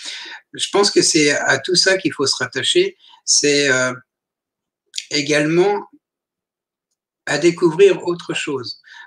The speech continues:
Euh, ce confinement, qu'est-ce qui, qu'est-ce qui nous apporte ? Il, il nous apporte à, à vivre à l'intérieur de nous plutôt que de vivre par rapport à un extérieur. Jusqu'à présent,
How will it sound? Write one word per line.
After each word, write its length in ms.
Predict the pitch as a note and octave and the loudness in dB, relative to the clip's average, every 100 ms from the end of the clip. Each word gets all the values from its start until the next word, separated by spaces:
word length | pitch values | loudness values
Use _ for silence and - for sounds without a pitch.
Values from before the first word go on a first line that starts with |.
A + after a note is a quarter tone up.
| - | -12
Euh, 180 | A2+ A2+ | -8 -2
ce 180 | A#2 F3+ | 0 0
confinement, 600 | F3 F#3 F#3+ F3+ G#3 A#3 | 0 -4 -6 -6 -4 -4
qu'est-ce 220 | - - | -6 -8
qui, 440 | D3+ C#3+ C#3 C3 B2 | -6 -6 -6 -8 -4
qu'est-ce 200 | E3 - | -4 -2
qui 100 | E3+ | -2
nous 200 | D3 C3+ | -2 -2
apporte ? 360 | C3 A2+ G2+ _ - - - - | -6 -10 -14 _ -20 -20 -20 -10
Il, 260 | C#3 - D3+ | -6 -4 -2
il 60 | |
nous 180 | D#3 D3+ | -2 0
apporte 440 | D3+ - G3+ G3+ - | 0 2 2 2 0
à, 220 | C#3 C#3+ D#3 | 0 0 0
à 100 | D3+ | 0
vivre 400 | E3+ G3+ D#3+ - | 0 -2 -4 -4
à 100 | C#3+ | 0
l'intérieur 560 | D#3+ F3+ G3 F#3+ F3+ F3 | 0 2 0 2 2 2
de 100 | E3 | 2
nous 220 | E3 F#3+ | 2 -2
plutôt 340 | - C3 E3 - | -6 -8 -8 -4
que 60 | C3+ | -4
de 140 | C#3 | -2
vivre 440 | C3 E3 C#3+ C#3 - | -2 -4 -6 -10 -4
par 140 | C3+ | -4
rapport 340 | B2+ - C#3+ | -2 -4 -4
à 60 | C#3 | -4
un 100 | C3 | -4
extérieur. 560 | B2+ - B2+ A#2 G2+ - - - - | -6 -8 -6 -8 -10 -14 -16 -18 -14
Jusqu'à 320 | - C#3 - | -4 -2 0
présent, 560 | C3 - C3+ E3 G#3 G#3 | 0 2 2 2 0 -2